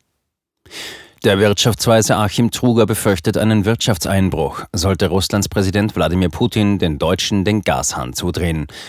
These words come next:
Ein Ende der Gaslieferungen aus Russland würde nach den meisten Berechnungen eine tiefe Rezession auslösen. Eine halbe Million Jobs könnte verloren gehen,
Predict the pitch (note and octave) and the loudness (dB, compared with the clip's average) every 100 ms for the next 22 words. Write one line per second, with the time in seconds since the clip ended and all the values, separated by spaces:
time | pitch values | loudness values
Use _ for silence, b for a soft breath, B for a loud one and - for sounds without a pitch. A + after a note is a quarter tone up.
0 | B B A#2+ F#2+ C#3 A#2 G2+ G2+ A2+ - | B B 0 2 2 4 4 4 2 2
1 | A#2 F#2+ F2 F2 F#2 F2+ F2+ G#2+ - D#2+ | -2 0 0 0 0 -2 0 0 0 -2
2 | D2 E2 F2 F#2+ F#2 - G2 F#2+ A2+ - | 0 0 0 2 0 0 2 2 0 0
3 | G#2+ G2+ G2 - A2 F#2 G2 F2+ - - | 0 0 -2 -2 0 0 0 -2 -2 0
4 | A#2+ - F#2 F2+ - F2 F2 D#2 C2+ - | 0 2 0 0 -2 -2 -2 -2 -4 -2
5 | D#2+ D#2+ F2+ D#2+ B B - F2+ F2 F2+ | -2 -2 -4 -6 B B -8 -4 0 2
6 | F#2+ G#2 G2+ G2+ G2+ - G#2+ - - G#2+ | 2 4 4 4 2 0 0 0 0 0
7 | G2 G2+ G#2 B1+ C#2 A#1+ A1 | 0 0 0 0 -4 -8 -10